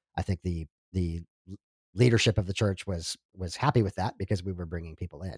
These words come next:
We were very, the youth group and this other per-, youth, youth pastor and I were very evangelistic. That was the whole purpose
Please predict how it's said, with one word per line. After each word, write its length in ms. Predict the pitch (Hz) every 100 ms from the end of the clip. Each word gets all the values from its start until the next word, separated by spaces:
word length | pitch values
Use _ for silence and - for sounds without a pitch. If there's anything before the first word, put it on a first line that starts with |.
| 82
We 100 | 117
were 260 | 110 98 - _ _ _
very, 400 | 101 165 160 135
the 220 | 113 120
youth 180 | 135 175
group 260 | 131 123 - _ _ _ _ _ 110
and 200 | 107 90 92
this 180 | 113
other 180 | 123 110
per-, 160 | - -
youth, 200 | 113 120 -
youth 180 | 123 127
pastor 260 | 110 -
and 80 | 104
I 200 | 98 101
were 180 | 110 107
very 420 | 85 127 120 110
evangelistic. 720 | 101 107 101 98 107 - - - -
That 160 | 98
was 140 | 101 -
the 100 | 90
whole 200 | 113 101
purpose 460 | 147 156 - -